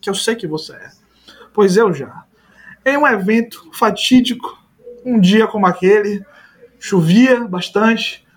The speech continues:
os demais jogadores da mesa estavam preocupados, esperavam de mim uma conjuração poderosa. Mas naquele dia eu disse: não. Eu vou fazer diferente.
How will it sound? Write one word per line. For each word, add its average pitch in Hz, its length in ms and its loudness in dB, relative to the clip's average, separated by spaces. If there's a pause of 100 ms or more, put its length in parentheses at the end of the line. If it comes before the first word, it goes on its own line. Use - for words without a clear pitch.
(240)
os 175 60 -4
demais 208 240 2
jogadores 233 340 2
da 220 120 -2
mesa 220 100 -2
estavam 226 260 -2
preocupados, - 1000 -4
esperavam 240 500 0
de 220 120 -2
mim 220 60 2
uma 262 140 0
conjuração 226 540 0
poderosa. 202 800 -2 (680)
Mas 196 140 0
naquele 196 280 0
dia 160 160 0
eu 165 60 2
disse: 160 280 -4
não. - 200 -10 (400)
Eu 220 160 2
vou 226 100 0
fazer 180 280 -2
diferente. 131 680 -10